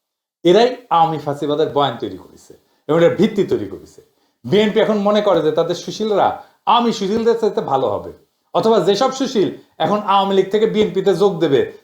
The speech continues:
তারা আমাদের চাষা ভুষাদের চেয়ে সুপিরিয়র ইন্টেলেকচুয়াল ক্যাপাসিটির অধিকারী হবে। দেখিচ্ছি তো বিএনপির ইন্টেলেকচুয়াল ক্যাপাসিটি দেখিচ্ছি আমরা, বুঝছাও? এক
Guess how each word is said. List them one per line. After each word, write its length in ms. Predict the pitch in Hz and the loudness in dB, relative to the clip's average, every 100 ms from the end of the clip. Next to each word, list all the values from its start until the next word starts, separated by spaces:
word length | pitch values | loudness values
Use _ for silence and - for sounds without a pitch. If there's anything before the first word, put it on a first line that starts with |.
| - | -4
তারা 160 | 185 202 | 0 2
আমাদের 200 | 202 202 - | 2 0 0
চাষা 240 | 202 - | -4 -2
ভুষাদের 360 | 185 175 208 208 | -4 -2 -2 -2
চেয়ে 180 | 220 220 | -2 -2
সুপিরিয়র 360 | - 214 208 208 - - - | -4 0 2 2 -2 -18 -4
ইন্টেলেকচুয়াল 680 | 247 233 185 180 - 208 196 185 - - | -2 0 2 0 2 2 4 0 -4 -4
ক্যাপাসিটির 480 | 214 185 202 208 208 | -2 -2 -4 -2 -2
অধিকারী 320 | 143 175 165 104 | -2 -2 -2 -2
হবে। 160 | - - - - _ _ _ - 143 - - - 139 | -12 -18 -20 -20 _ _ _ -4 -4 -4 -16 -16 0
দেখিচ্ছি 380 | 165 175 - - 143 - | 0 2 -2 -2 -2 0
তো 140 | 127 117 - - - 131 120 | 0 0 0 -16 -12 -10 -2
বিএনপির 560 | 170 165 156 143 180 170 - - 196 | 2 2 -2 2 2 2 -8 -6 -4
ইন্টেলেকচুয়াল 600 | 196 196 165 - 185 185 - | 0 0 -2 -2 2 2 2
ক্যাপাসিটি 480 | 151 156 - 190 180 120 | -2 0 -4 -8 -10 -8
দেখিচ্ছি 360 | 113 135 - 107 90 | -8 -8 -10 -6 -6
আমরা, 240 | - 104 90 - _ _ - | -6 -10 -10 -16 _ _ -8
বুঝছাও? 600 | 151 151 151 - 147 123 - - _ _ _ - 165 143 - - 190 | -4 -4 -6 -2 2 2 0 -10 _ _ _ -6 -4 -4 -14 -6 0
এক 100 | 220 | 0